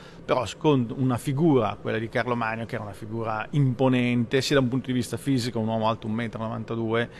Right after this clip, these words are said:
che da un punto di vista morale, che da un punto di vista autoriale e di, e politico.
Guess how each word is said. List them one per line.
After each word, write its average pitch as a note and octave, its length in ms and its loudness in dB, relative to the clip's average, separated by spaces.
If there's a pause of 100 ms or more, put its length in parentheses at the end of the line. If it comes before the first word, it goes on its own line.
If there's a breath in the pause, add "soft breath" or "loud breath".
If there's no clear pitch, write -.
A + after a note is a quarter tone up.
(100 soft breath)
che - 100 -4
da A#2 40 2
un A#2+ 80 2
punto A#2+ 200 0
di B2 80 2
vista A2 180 -4
morale, C3 500 4
che C3 100 -6
da A2 80 -2
un G#2+ 80 -4
punto A2 220 -6
di G#2 100 -6
vista A2 560 0
autoriale A#2 1000 0
e A2+ 140 -6
di, G#2 160 -8
e - 140 -8
politico. A2 680 -4